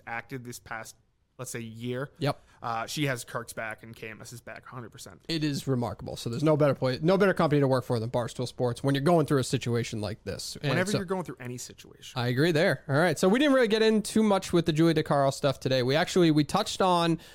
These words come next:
Speaker 2: Jerry America, who made a reappearance today, not just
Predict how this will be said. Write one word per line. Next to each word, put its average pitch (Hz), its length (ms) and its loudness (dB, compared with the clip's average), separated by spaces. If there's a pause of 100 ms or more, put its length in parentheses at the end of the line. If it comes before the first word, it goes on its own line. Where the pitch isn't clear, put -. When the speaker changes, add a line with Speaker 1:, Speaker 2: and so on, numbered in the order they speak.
(140)
Speaker 2:
Jerry 175 360 4
America, 202 420 4
who 147 80 4
made 143 160 6
a 135 80 4
reappearance 139 720 2
today, 139 280 2
not 165 240 2
just 254 400 0